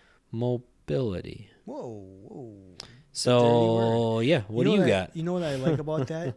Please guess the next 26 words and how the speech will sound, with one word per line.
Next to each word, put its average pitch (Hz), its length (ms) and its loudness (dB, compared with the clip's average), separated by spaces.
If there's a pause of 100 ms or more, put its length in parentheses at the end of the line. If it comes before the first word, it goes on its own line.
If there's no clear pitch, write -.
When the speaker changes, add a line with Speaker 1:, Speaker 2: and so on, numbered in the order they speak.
Speaker 2:
is 131 480 -8
it's - 260 -10
an 127 160 -14
exercise 120 960 -10 (680)
that 127 160 -6
requires 131 580 -6
zero 131 420 -4
equipment. 117 600 -12 (380)
Speaker 1:
Zero. 95 680 -4 (1200)
Speaker 2:
You 151 120 -10
just 160 180 -8
need 160 180 -4
a 135 40 -6
little 135 240 -6
bit 143 120 -6
of 139 60 -8
space. - 580 -12
Speaker 1:
Yep. - 320 -12 (840)
Speaker 2:
I 135 60 -12
do. 123 260 -8 (260)
It 131 80 -12
is 127 220 -8
one 120 140 -12
of 113 60 -12
my 107 120 -14
favorites. 104 540 -16